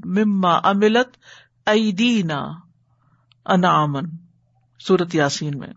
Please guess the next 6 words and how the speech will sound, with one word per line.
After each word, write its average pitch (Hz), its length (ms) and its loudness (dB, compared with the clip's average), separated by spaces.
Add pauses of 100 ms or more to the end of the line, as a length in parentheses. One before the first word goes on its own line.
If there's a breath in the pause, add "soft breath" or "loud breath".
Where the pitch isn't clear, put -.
(1300)
"وَإِنَّا 311 580 2
لَمُوسِعُونَ،" 233 840 2 (520)
اور 202 180 2
بے 196 200 2
شک 233 360 -2
ہم 196 240 -2